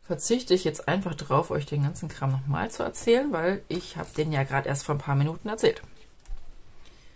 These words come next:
So, ähm,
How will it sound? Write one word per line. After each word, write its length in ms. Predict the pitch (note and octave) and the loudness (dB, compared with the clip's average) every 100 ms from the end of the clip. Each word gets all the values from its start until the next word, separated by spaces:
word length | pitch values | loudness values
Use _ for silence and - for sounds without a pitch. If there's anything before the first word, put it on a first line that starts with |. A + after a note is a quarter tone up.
| - - _ _ _ - _ _ | -20 -20 _ _ _ -20 _ _
So, 280 | - G#2 - - - - - - | -10 -8 -8 -14 -20 -20 -20 -10
ähm, 540 | - D#3+ D#3+ E3 E3 | -2 0 0 0 -2